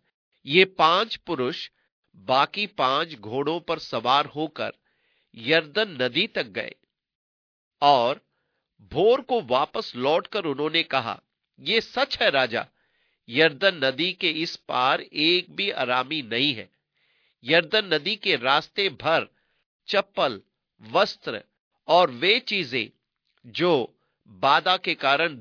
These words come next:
दौड़ते समय उन्होंने फेंक दी थी, हमें मिली है। वे लोग जा चुके हैं।"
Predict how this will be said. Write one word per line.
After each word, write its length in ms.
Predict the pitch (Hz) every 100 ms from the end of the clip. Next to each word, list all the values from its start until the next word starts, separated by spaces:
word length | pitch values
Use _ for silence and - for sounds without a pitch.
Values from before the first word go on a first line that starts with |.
| 92
दौड़ते 480 | 127 151 165 180 170
समय 500 | - 143 143 113 - _ 127
उन्होंने 360 | 139 147 143
फेंक 440 | 131 - 180 190 139
दी 140 | 135
थी, 280 | - 101 - _ _ _
हमें 240 | 127 135 120
मिली 320 | 127 127 123
है। 200 | 101 - _ _ _ _ _
वे 260 | 110 143 147
लोग 480 | 143 160 147 90 -
जा 260 | 135 160
चुके 380 | 190 151 - 113
हैं।" 180 | 95